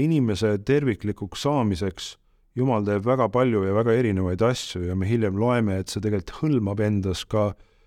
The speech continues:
äh, vabastust, päästmist, äh, ja tegelikult armastuse osutust. Nii et mis on nagu huvitav, on see, et olles teinud selle vahekokkuvõtte,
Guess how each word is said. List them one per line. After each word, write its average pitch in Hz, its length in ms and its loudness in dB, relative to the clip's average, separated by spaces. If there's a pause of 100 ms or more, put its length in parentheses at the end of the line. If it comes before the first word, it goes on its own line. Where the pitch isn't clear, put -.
(160)
äh, 95 400 -2
vabastust, 127 840 -2 (400)
päästmist, 117 840 -2 (420)
äh, 104 500 0
ja 107 500 2
tegelikult 113 460 -2
armastuse 110 760 0
osutust. 107 680 -4 (1400)
Nii 117 180 2
et 113 260 -2 (400)
mis 160 180 -2
on 139 140 2
nagu 110 200 0
huvitav, 120 540 0
on 107 160 0
see, 131 460 2
et 110 240 -4
olles 147 300 0
teinud 143 340 0
selle 107 220 -2
vahekokkuvõtte, 107 960 -2